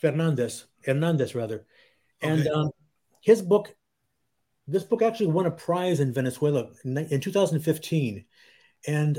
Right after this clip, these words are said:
Speaker 1: um, it's a really powerful book because the Book of Mishaps is a metaphor for Venezuela. So everything that happens here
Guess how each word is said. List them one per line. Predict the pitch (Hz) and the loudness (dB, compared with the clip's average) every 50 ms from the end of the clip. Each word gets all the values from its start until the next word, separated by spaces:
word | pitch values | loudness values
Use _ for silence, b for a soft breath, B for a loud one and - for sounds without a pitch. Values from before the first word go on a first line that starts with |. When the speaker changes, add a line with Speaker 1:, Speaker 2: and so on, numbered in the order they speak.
| - | -2
Speaker 1:
um, | 147 139 139 135 131 131 135 131 127 - _ _ _ _ _ _ _ _ _ _ _ _ _ _ _ _ _ _ _ _ _ - | -2 -2 -2 -2 -2 -4 -6 -8 -10 -14 _ _ _ _ _ _ _ _ _ _ _ _ _ _ _ _ _ _ _ _ _ -10
it's | 165 165 | -4 0
a | 196 196 | 2 2
really | 208 208 208 | 2 2 0
powerful | 175 165 - 196 214 220 170 202 175 | 0 0 2 4 4 6 6 6 6
book | 139 160 165 165 - | 6 6 2 0 0
because | 170 165 - 170 160 165 165 156 - - - - _ _ _ _ _ _ _ _ _ _ _ _ _ _ _ - | -4 -2 2 4 4 6 4 4 2 -2 -12 -16 _ _ _ _ _ _ _ _ _ _ _ _ _ _ _ -6
the | - 123 | -6 0
Book | - 220 214 220 | 4 4 4 6
of | 208 165 | 6 4
Mishaps | 170 180 214 233 226 - 156 147 143 147 147 - - - - - _ _ _ _ _ _ _ _ _ _ _ _ _ _ _ _ _ _ _ _ _ _ _ _ - | 4 4 4 4 4 2 2 2 2 2 0 -2 -8 -12 -12 -16 _ _ _ _ _ _ _ _ _ _ _ _ _ _ _ _ _ _ _ _ _ _ _ _ -8
is | 139 131 | -4 0
a | 147 | 2
metaphor | 143 143 156 175 190 185 - - 147 139 139 135 | 2 4 4 4 4 4 2 4 6 6 6 6
for | 135 - 143 131 | 4 2 0 0
Venezuela. | 117 139 135 131 127 123 - 143 131 127 117 110 107 110 113 110 - _ _ _ _ _ _ _ _ _ _ _ _ _ _ _ _ _ _ _ _ _ _ _ _ _ _ _ _ _ _ _ _ _ _ | 2 2 2 2 0 0 2 2 2 2 2 0 -2 -6 -10 -16 -18 _ _ _ _ _ _ _ _ _ _ _ _ _ _ _ _ _ _ _ _ _ _ _ _ _ _ _ _ _ _ _ _ _ _
So | - - - 165 160 156 151 - - - _ _ _ _ _ _ _ _ _ _ _ _ _ _ _ _ - | -4 4 6 8 8 8 6 4 -6 -20 _ _ _ _ _ _ _ _ _ _ _ _ _ _ _ _ -2
everything | 170 170 214 220 - 202 | 0 4 4 4 4 2
that | 202 175 | 0 2
happens | 131 151 175 175 175 180 165 165 | 2 0 -2 0 0 -2 -2 0
here | - 156 151 151 147 143 139 143 139 127 | 2 2 2 4 4 4 4 2 0 -2